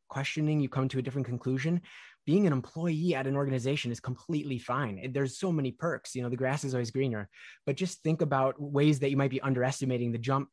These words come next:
because it's more than just doing what you're a specialist at. It's running an entire business. And some people don't really contextualize that at all.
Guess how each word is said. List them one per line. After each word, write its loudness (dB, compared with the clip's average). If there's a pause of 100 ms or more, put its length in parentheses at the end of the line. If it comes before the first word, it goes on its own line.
(120)
because -4
it's -2
more 6
than 6
just 0
doing 4
what 0
you're -2
a -4
specialist -2
at. 0
It's -14
running 2
an 0
entire 0
business. 0 (340)
And -2
some -2
people -4 (360)
don't 0
really 0 (120)
contextualize -6
that -4
at -8
all. -10